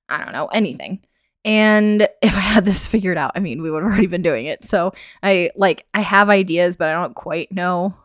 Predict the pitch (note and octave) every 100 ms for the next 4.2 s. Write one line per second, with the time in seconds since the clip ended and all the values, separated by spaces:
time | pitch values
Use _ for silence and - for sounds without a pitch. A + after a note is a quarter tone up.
0 | _ G#3+ A#3 B3 - C4 B3 B3 - D#4+
1 | E4+ F4+ F4 F4+ F4 F4 _ _ - -
2 | - _ G#3+ G3+ F#3+ F#3 F3+ F3+ G3 G3
3 | _ _ _ _ _ _ _ _ - -
4 | G3+